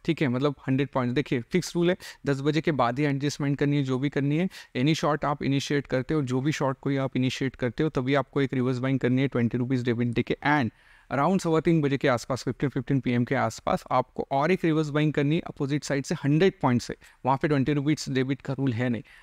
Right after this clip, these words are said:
आप बोलोगे कि बहुत ज़्यादा डेबिट होता है, यहाँ पे एग्जैक्ट दस रुपये के आसपास डेबिट है, ठीक है। तो देखिए, मैं हमेशा आपको बोलता हूँ कि आप सिक्योरिटी के पीछे, अ, जाओ, मतलब कैपिटल प्रोटेक्शन के पीछे भागो, प्रॉफिट आएगा ही आएगा, ठीक है।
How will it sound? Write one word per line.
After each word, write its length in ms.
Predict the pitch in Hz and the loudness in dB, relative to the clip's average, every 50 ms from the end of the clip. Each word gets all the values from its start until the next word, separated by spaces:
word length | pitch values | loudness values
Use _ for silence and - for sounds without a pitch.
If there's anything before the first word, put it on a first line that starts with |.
| - - | -2 0
आप 100 | 135 147 | 0 2
बोलोगे 360 | 151 147 170 170 175 170 175 | 2 2 2 2 2 0 0
कि 100 | 160 - | 0 0
बहुत 280 | 180 135 135 123 135 139 | -2 -2 -2 -4 -4 -2
ज़्यादा 240 | 135 143 139 139 143 | 0 0 0 0 0
डेबिट 280 | 135 135 127 135 139 | 0 0 0 0 0
होता 160 | 139 131 - 139 | 0 0 0 -2
है, 60 | 135 | -2
यहाँ 200 | 127 120 127 127 | -2 -2 -2 0
पे 140 | 135 151 131 | 0 2 2
एग्जैक्ट 380 | 131 135 120 131 135 135 131 | 2 0 0 0 0 0 0
दस 200 | 131 135 - - | -2 -4 -4 -4
रुपये 200 | 143 123 135 135 | -4 -2 -2 -2
के 100 | 127 139 | 0 0
आसपास 360 | 127 120 - - - 135 120 | 0 -2 -2 -2 -2 -2 0
डेबिट 340 | 120 123 120 117 123 120 - | 2 2 2 2 0 0 -2
है, 80 | 175 196 - _ _ _ _ _ - | -6 -8 -10 _ _ _ _ _ -2
ठीक 180 | - 160 - - | -2 0 0 -2
है। 100 | 135 - _ _ _ - - _ - - - | -4 -4 _ _ _ -20 -20 _ -20 -4 0
तो 320 | 180 180 180 180 180 165 185 - _ _ _ _ _ _ _ - - _ _ _ _ - - _ _ _ - 151 | 2 4 4 4 2 0 -2 -6 _ _ _ _ _ _ _ -20 -20 _ _ _ _ -20 -20 _ _ _ -10 -4
देखिए, 340 | 131 - 165 160 - 185 143 | 0 2 2 4 4 4 4
मैं 160 | 135 156 165 | 4 4 2
हमेशा 380 | 147 139 139 151 156 - 175 | 2 2 2 2 2 2 0
आपको 220 | 147 143 - - 147 | -2 0 -2 -2 -2
बोलता 280 | 143 143 143 139 - | 0 0 -2 0 -2
हूँ 80 | - 190 | -2 -2
कि 120 | - - | 0 0
आप 140 | 160 160 - | 0 0 -2
सिक्योरिटी 500 | - - 143 - - 143 139 147 - 147 | -4 -6 -6 -4 -4 -4 -4 -2 -4 -2
के 100 | - 156 | 0 0
पीछे, 420 | 135 - 139 127 - 160 151 - - _ _ - | 0 2 0 0 2 0 0 0 -2 _ _ -6
अ, 260 | - 95 73 80 67 - - | -4 -2 -2 -2 -2 -4 -6
जाओ, 260 | 131 127 135 127 139 | -4 0 2 2 2
मतलब 240 | 151 156 143 143 131 | 2 2 2 2 0
कैपिटल 400 | - - 123 - 139 127 139 135 | 2 0 0 0 0 0 0 0
प्रोटेक्शन 440 | 135 - 123 - 135 - - 147 131 | -2 -2 -4 -4 -4 -2 0 0 0
के 80 | - | 0
पीछे 280 | 131 131 127 - - 139 | 0 0 0 -2 -2 -2
भागो, 300 | 123 127 127 131 165 202 - - - - - - | -2 -2 -2 -2 -4 -6 -8 -10 -16 -18 -8 -2
प्रॉफिट 360 | - 127 113 - 165 165 156 - - - _ _ - - | 0 0 0 2 0 0 0 -2 -8 -20 _ _ -4 0
आएगा 340 | 123 127 139 160 156 170 | 0 2 2 2 2 2
ही 180 | 165 156 160 180 | 2 2 4 4
आएगा, 360 | 165 120 110 110 107 - 165 - _ _ - | 4 2 2 0 -4 -6 -10 -18 _ _ -4
ठीक 160 | - 147 - | -2 -2 -2
है। 60 | 143 | -2